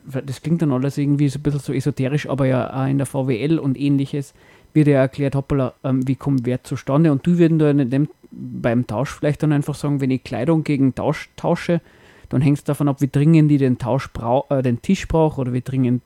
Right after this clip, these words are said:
die andere Person die Kleidung braucht. Äh, und davon leitet sich der Wert ab. Also, äh, die V W L stellt sich diese Frage mit dem Wert. Und so wie du das Beispiel gebracht hast,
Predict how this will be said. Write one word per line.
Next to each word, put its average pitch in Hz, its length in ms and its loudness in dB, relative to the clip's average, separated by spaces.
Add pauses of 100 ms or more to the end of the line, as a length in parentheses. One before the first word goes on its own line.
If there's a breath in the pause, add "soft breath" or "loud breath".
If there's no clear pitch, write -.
die 127 120 -2
andere 120 200 -4
Person 127 300 -4
die 110 80 -6
Kleidung 156 420 0
braucht. 139 320 -2 (720 loud breath)
Äh, 143 60 2
und 135 260 2
davon 131 260 2
leitet 123 300 0
sich 139 180 -2
der 123 220 -4
Wert 123 240 -4
ab. - 340 -10
Also, 135 200 -2
äh, 123 380 -4 (320)
die 135 60 -6
V 127 180 -2
W 127 120 -2
L 208 320 -2
stellt - 240 -6
sich 190 80 -2
diese 180 240 -2
Frage 170 240 -4
mit 170 100 2
dem 160 80 0
Wert. 156 160 -4 (320 loud breath)
Und 143 160 -2
so 160 140 0
wie 147 80 0
du 160 100 2
das 151 100 0
Beispiel 139 320 -4
gebracht - 280 -4
hast, 160 160 -4